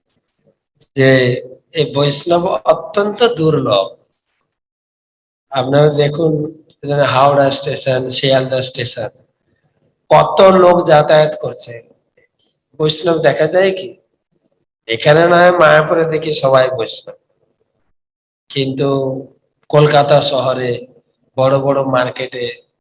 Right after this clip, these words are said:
বৈষ্ণব দেখা যায়। কেননা মোমবাতি নিয়ে খুঁজতে হবে, যে কে আছে একজন বৈষ্ণব যে ভগবানের চরণে সম্পূর্ণ আত্মসমর্পণ করেছেন। তার মানে কত দুর্লভ।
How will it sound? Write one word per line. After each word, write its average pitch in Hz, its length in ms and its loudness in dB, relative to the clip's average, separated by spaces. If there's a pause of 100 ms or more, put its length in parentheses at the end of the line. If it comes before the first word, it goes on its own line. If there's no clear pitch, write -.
(140)
বৈষ্ণব 160 300 -4 (100)
দেখা 147 260 -2
যায়। - 140 -12 (840)
কেননা 143 260 4 (120)
মোমবাতি 156 600 2
নিয়ে 170 140 0 (120)
খুঁজতে - 440 -6
হবে, 117 200 0 (680)
যে 147 220 -4
কে 151 500 2
আছে 131 320 2
একজন 143 380 -2
বৈষ্ণব 139 560 -6
যে 135 180 -4
ভগবানের 131 640 -2
চরণে 135 420 0 (560)
সম্পূর্ণ 139 520 -2
আত্মসমর্পণ 123 960 -6 (120)
করেছেন। - 680 -12 (420)
তার 151 140 4
মানে 190 120 4
কত 175 420 4
দুর্লভ। 170 720 2